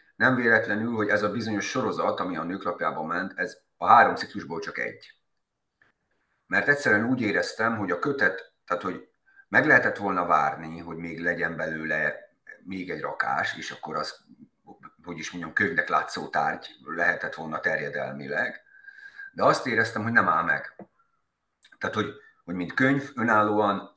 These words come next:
csak ez a sorozat nem működik, akkor sem, ha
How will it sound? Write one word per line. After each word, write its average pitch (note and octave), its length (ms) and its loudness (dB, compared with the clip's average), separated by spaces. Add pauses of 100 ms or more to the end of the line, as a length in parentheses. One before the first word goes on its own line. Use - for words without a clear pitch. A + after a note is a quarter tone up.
(120)
csak A#2 220 4
ez F#2 80 0
a F2+ 60 -4
sorozat F2 440 -6
nem E2+ 140 0
működik, F#2+ 640 -6 (960)
akkor C3 380 0
sem, - 280 0
ha A2 480 2